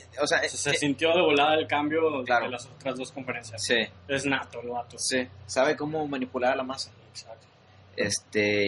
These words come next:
Speaker 1: y lo hizo, o sea, sí.
Speaker 2: Al final hasta fue muy conmovedor de que la música y
Speaker 1: Ajá.
Speaker 2: aún no voy, aún
Speaker 1: Y
Speaker 2: no soy.
Speaker 1: aún no soy quien quiero llegar a
Speaker 2: Voy a
Speaker 1: ser,
Speaker 2: llegar
Speaker 1: o
Speaker 2: a
Speaker 1: quien voy a
Speaker 2: ser.
Speaker 1: llegar a ser, ajá.
Speaker 2: Sí, sí, sí. Buena onda del Carlos, un saludo.
Speaker 1: Sí tenía un, un coco wash bueno el vato, güey.
Speaker 2: Sí,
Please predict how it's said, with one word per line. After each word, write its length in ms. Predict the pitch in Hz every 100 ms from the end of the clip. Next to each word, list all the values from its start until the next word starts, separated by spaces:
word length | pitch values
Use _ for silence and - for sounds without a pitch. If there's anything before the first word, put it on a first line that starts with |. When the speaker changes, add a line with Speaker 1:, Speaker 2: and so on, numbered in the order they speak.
| 98
Speaker 1:
y 180 | - 107 104
lo 160 | 107
hizo, 340 | 110 135 208 185
o 120 | 127 107
sea, 140 | 110
sí. 580 | - 123 123 131 131 117
Speaker 2:
Al 80 | 127
final 240 | 131 127
hasta 180 | 151 -
fue 180 | - 139
muy 220 | 139 143
conmovedor 880 | 139 156 147 135 123 123 123 131 131
de 100 | 127
que 100 | 123
la 140 | 117
música 840 | 117 127 127 - 131 - 123 123 117
y 40 | 107 107
Speaker 1:
Ajá. 200 | 92 -
Speaker 2:
aún 200 | 160 196
no 120 | 190
voy, 320 | 190 202 208 202 -
aún 120 | 160
Speaker 1:
Y 120 | 143
Speaker 2:
no 60 | - - - -
soy. 200 | - 180
Speaker 1:
aún 220 | - 151
no 140 | 165 160
soy 280 | 165 165 165
quien 220 | 143 123
quiero 180 | 131 131
llegar 260 | 127 123
a 20 |
Speaker 2:
Voy 80 | 120
a 20 | -
Speaker 1:
ser, 120 | 123
Speaker 2:
llegar 160 | 135
Speaker 1:
o 20 | 147
Speaker 2:
a 40 |
Speaker 1:
quien 140 | 135
voy 100 | 127
a 20 | 131
Speaker 2:
ser. 100 | 139
Speaker 1:
llegar 160 | 135
a 40 | 127
ser, 300 | - 117 110
ajá. 440 | 113 110 110 107 104 _ - _ _ _ _ _
Speaker 2:
Sí, 320 | - 120 117
sí, 160 | - 120
sí. 180 | - 113 - _ - - - - _ _
Buena 240 | 156 180 160
onda 180 | 135
del 120 | 131 123
Carlos, 520 | 123 123 117 - -
un 80 | 135
saludo. 320 | 151 139 131 117
Speaker 1:
Sí 140 | 160
tenía 260 | 156 165 170
un, 200 | 170 175
un 100 | 160
coco 220 | 170 151
wash 220 | 131 131
bueno 220 | 127 120 113
el 40 |
vato, 240 | 107 -
güey. 120 | 92 -
Speaker 2:
Sí, 240 | - 139